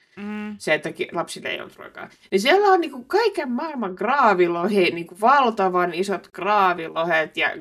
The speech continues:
Speaker 2: ties mitä, ihme kakku. Kakku-, kakutkin on hirveän kalliita. Ja Suki on tehnyt kolme eri kakkua ennen kuin se päätti, että mikä se kakku se tekee. Siis joo, mä tiedän, että tässä
Speaker 1: Joo.
Speaker 2: nyt on Sukin niinku oikut ja ei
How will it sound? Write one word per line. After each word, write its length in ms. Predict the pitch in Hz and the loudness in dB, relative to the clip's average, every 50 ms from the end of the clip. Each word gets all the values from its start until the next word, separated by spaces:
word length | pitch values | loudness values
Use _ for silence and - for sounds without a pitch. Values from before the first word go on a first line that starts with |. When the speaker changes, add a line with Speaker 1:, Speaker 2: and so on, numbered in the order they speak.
| - - _ _ | -14 -20 _ _
Speaker 2:
ties 440 | - 233 254 247 220 190 185 - - 175 170 | -8 -4 -2 0 0 0 0 -4 -8 -12 -10
mitä, 520 | 175 190 220 226 - - 196 180 175 170 - - - | -8 -8 -8 -6 -4 0 2 4 4 2 2 -2 -6
ihme 460 | - 254 294 277 262 220 175 175 - - | -6 -4 -4 -2 -2 -2 -2 -4 -4 0
kakku. 380 | - 233 262 277 - - - 226 | 2 2 2 2 0 0 2 2
Kakku-, 180 | - - - - | 2 0 -2 -6
kakutkin 420 | - 415 415 453 381 - - 180 | -4 -2 0 0 0 0 0 -2
on 60 | 170 190 | 0 0
hirveän 260 | 226 226 - - - | 0 0 0 -2 0
kalliita. 520 | - 233 254 277 277 254 254 254 269 254 262 - - - - - | 0 0 0 2 0 -4 -6 -4 -4 -6 -6 -8 -18 -14 -8 -4
Ja 80 | 208 | -4
Suki 280 | 208 277 311 - 403 359 | -2 -2 0 2 2 4
on 100 | 247 226 | 4 2
tehnyt 240 | 214 214 202 196 - | 2 0 -2 -2 -6
kolme 440 | - - 262 302 339 285 226 202 180 | -6 -4 -2 0 0 0 0 -2 0
eri 240 | - 180 185 185 | 0 0 0 0
kakkua 500 | 175 - 196 202 202 196 - - 160 156 | 0 0 -2 -4 -4 -6 -10 -6 -4 -4
ennen 160 | 156 156 160 - | -4 -4 -8 -12
kuin 120 | - 160 | -12 -12
se 120 | 160 170 - - | -12 -12 -8 -4
päätti, 300 | 165 156 151 - - 151 147 | -4 -4 -4 -6 -10 -14 -14
että 100 | 147 147 143 | -14 -14 -12
mikä 120 | 127 - 143 | -10 -10 -10
se 100 | - - - | -10 -10 -14
kakku 260 | - 165 - 180 180 | -16 -10 -6 -6 -6
se 80 | 190 | -6
tekee. 540 | 180 - 190 175 180 - 185 185 180 180 - _ _ _ _ _ _ _ - | -6 -8 -8 -8 -4 0 0 0 0 -2 -6 _ _ _ _ _ _ _ 0
Siis 160 | - 202 196 | 2 4 6
joo, 100 | 220 220 | 4 4
mä 80 | 220 226 | 4 0
tiedän, 200 | 233 247 269 269 262 | -2 -2 -2 0 -2
että 100 | 220 - | -2 0
tässä 240 | 196 190 196 - 208 | 0 0 0 2 2
Speaker 1:
Joo. 380 | 226 254 254 254 254 247 240 240 | 2 2 0 0 -2 -4 -6 -8
Speaker 2:
nyt 80 | 247 - - _ - | -10 -12 -14 _ 0
on 180 | - 196 202 233 | 2 2 2 2
Sukin 420 | 220 240 240 226 233 247 233 208 | 2 -2 -2 -2 -2 -2 -2 0
niinku 340 | 196 185 180 - 180 165 - - - - - - - | 0 0 0 -2 -4 -4 -6 -10 -14 -18 -10 -2 2
oikut 520 | 185 196 196 185 180 180 175 175 170 - | 4 6 6 6 6 4 2 -4 -2 0
ja 320 | 175 165 165 160 160 - - | 0 2 2 2 2 0 -2
ei 300 | - 151 160 165 160 - | -4 -4 -4 -4 -6 -12